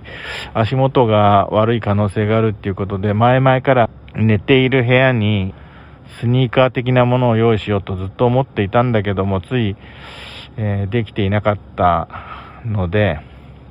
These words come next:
えー、あともう一つ、うー、スニーカーを使う用事がありまして、結局、あの、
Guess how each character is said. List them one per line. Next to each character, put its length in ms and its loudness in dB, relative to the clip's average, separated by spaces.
え 460 -2
ー、 40 4
あ 60 2
と 80 -4
も 140 2
う 20 2
一 180 0
つ、 100 -14
う 20 -4
ー、 600 0
ス 120 -8
ニ 240 -2
ー 20 -18
カ 720 0
ー 20 -10
を 260 2
使 260 -4
う 100 0
用 180 0
事 100 -6
が 100 -2
あ 40 0
り 100 -4
ま 160 -4
し 80 -14
て、 160 -10
結 220 -10
局、 280 0
あ 80 2
の、 300 0